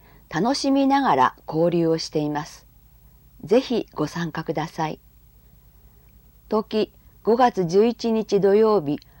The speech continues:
午後一時から午後三時。内容、オリエンテーション、室内ゲーム大会。ところ、勤労者体育センター。参加費、無料。次から、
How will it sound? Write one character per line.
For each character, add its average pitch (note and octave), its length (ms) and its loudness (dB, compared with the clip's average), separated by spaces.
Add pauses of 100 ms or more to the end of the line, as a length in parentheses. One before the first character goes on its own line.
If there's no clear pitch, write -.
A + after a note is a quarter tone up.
(180)
午 A#3+ 160 6
後 A3 200 4
一 G3+ 220 -4
時 A3+ 120 -2
か C3+ 140 -4
ら B2+ 180 -6 (100)
午 E3+ 160 -4
後 D3 140 -8
三 E3 320 -8
時。 - 200 -14 (640)
内 F#3 320 0
容、 E3+ 300 0 (540)
オ F3 120 4
リ B3+ 140 4
エ B3+ 120 2
ン A#3+ 60 -2
テ G3+ 220 0
ー - 20 -2
シ - 140 -8
ョ B2 80 -4
ン、 B2+ 120 -14 (380)
室 - 260 -2
内 B3 240 4
ゲ G3 220 2
ー G#3 40 0
ム G#3 120 -2
大 D#3+ 260 -10
会。 - 320 -14 (720)
と F#3+ 160 -6
こ G3+ 180 2
ろ、 F3 200 -2 (520)
勤 B3+ 260 2
労 A3+ 180 4
者 - 280 -2 (100)
体 G#3+ 240 -2
育 - 160 -8
セ F#3+ 200 -2
ン E3 60 -4
タ - 360 -12
ー。 - 40 -20 (680)
参 A#3 280 0
加 A3 140 -2
費、 - 300 -6 (400)
無 D#3 140 -4
料。 D3 360 -2 (1160)
次 A3+ 240 0
か D#3 160 0
ら、 D3 240 -2